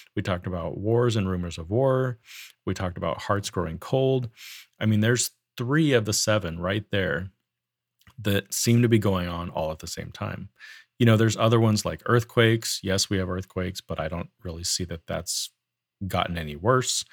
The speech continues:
Uh, the whole thing about false teachers and false prophets, I, I don't typically see people saying that they're God or saying that they're Jesus. Um, persecution of a group of people by the entire world, I don't really see that yet. Um,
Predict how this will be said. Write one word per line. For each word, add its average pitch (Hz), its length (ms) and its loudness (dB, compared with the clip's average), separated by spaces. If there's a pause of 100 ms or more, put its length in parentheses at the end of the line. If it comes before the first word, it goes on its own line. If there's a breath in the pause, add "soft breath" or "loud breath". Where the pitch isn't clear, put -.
(560 loud breath)
Uh, - 220 -4
the 101 100 -6
whole 104 180 0
thing 101 200 0
about 87 280 -2
false 82 300 -4
teachers 110 400 0
and 87 140 -6
false - 200 -6
prophets, 107 640 -2
I, 92 200 -4 (240)
I 92 100 -4
don't 92 260 -8
typically 98 380 -6
see - 220 -4
people 95 320 -4
saying 87 280 -6
that 85 100 -10
they're 87 120 -8
God 80 420 -2
or 87 80 -8
saying 82 280 -8
that 85 100 -12
they're 87 140 -10
Jesus. 85 560 -10 (600 loud breath)
Um, 92 540 -8 (500)
persecution 127 800 2
of 131 120 0
a 123 40 2
group 123 220 0
of 113 220 -6
people 123 340 0
by 110 200 0
the 92 100 -6
entire 87 360 -4
world, 165 560 0 (200)
I 104 80 -2
don't 123 180 -4
really 135 160 -4
see 135 200 -4
that 135 220 0
yet. 135 280 -4 (340)
Um, 104 540 -4